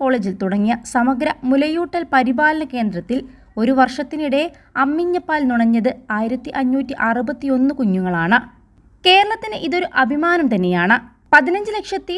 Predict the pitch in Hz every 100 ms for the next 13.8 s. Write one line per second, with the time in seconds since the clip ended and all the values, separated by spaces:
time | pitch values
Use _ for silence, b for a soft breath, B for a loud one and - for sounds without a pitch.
0 | 392 330 311 359 - 349 311 349 339 349
1 | 339 330 311 294 311 339 330 294 285 311
2 | 320 359 349 330 311 285 277 269 294 -
3 | 240 240 269 247 180 - 180 226 247 180
4 | 180 175 160 190 190 202 - - b b
5 | b b b 214 247 277 269 285 285 285
6 | 311 320 277 277 262 302 294 294 294 254
7 | 277 285 302 285 B B - 339 359 415
8 | - 330 311 294 330 277 240 285 311 330
9 | 302 269 233 233 247 - 233 240 - 349
10 | 277 240 247 220 220 220 208 226 262 285
11 | 226 185 180 - 214 220 233 190 170 175
12 | 254 - - _ _ _ _ _ 247 254
13 | 269 370 330 320 339 339 339